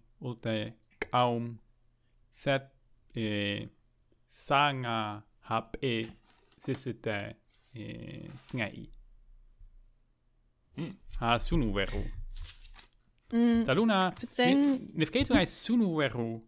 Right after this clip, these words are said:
Speaker 1: herwe. Sle ne au, ehm, ne i. Ha,
Speaker 3: Mm-hmm, mm-hmm.
Speaker 1: dat kanon, ehm, ro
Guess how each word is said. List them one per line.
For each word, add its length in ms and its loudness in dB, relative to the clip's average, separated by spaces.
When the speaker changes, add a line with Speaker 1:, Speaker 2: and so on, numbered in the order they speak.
Speaker 1:
herwe. 680 -4
Sle 720 2
ne 160 -4
au, 540 2
ehm, 480 -4
ne 140 -2
i. 200 -6
Ha, 320 4
Speaker 3:
Mm-hmm, 120 10
mm-hmm. 340 12
Speaker 1:
dat 180 6
kanon, 500 0
ehm, 600 -2
ro 840 0